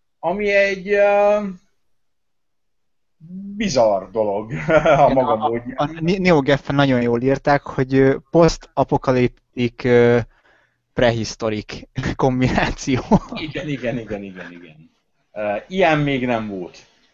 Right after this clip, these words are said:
Speaker 1: Maga, amit mutattak belőle, az jól nézett ki,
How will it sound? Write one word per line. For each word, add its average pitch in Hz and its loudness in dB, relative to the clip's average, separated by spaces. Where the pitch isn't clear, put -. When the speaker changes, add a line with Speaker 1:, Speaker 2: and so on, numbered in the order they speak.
Speaker 1:
Maga, 254 4
amit 170 0
mutattak 147 0
belőle, 127 2
az 107 0
jól 151 -2
nézett 131 -4
ki, 110 -10